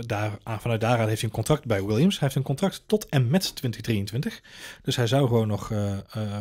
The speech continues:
volgens mij, eh, nu nog, nee, t-, tot, ja, tot twintig drieëntwintig, dus met, met twee, twintig tweeëntwintig erbij, excuus.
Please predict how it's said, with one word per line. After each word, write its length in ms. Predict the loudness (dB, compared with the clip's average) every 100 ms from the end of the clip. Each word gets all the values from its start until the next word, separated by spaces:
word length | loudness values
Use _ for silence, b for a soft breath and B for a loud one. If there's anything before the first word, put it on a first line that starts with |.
| -8
volgens 440 | -12 -8 -4 -4
mij, 380 | 0 2 2 0 -6
eh, 160 | -6
nu 140 | -2 -4
nog, 160 | -4
nee, 240 | 0 0 0
t-, 100 | -4 -10
tot, 240 | -2 -2 2
ja, 140 | 2
tot 240 | 4 0 0
twintig 240 | 0 0
drieëntwintig, 400 | 0 0 2 2
dus 100 | 0
met, 180 | -4 0
met 120 | 0
twee, 200 | 0 -2
twintig 280 | -2 2 2
tweeëntwintig 360 | 4 2 0 -4
erbij, 320 | -4 0 0
excuus. 360 | -2 -2 -2